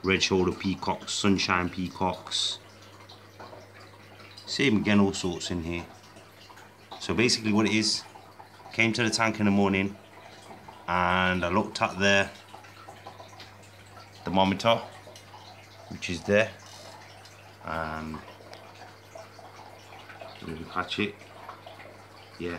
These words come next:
but this thermometer were, like, way high, way above, you know,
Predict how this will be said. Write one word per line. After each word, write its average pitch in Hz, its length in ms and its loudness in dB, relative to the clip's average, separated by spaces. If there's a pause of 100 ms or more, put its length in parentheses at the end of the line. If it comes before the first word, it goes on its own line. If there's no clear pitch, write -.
(240)
but 90 140 -4
this 98 160 -2
thermometer 101 460 2
were, 87 100 0
like, 85 300 0 (920)
way 98 480 6
high, 90 480 4 (800)
way 92 280 4
above, 85 360 -2
you 87 80 -2
know, 85 260 -2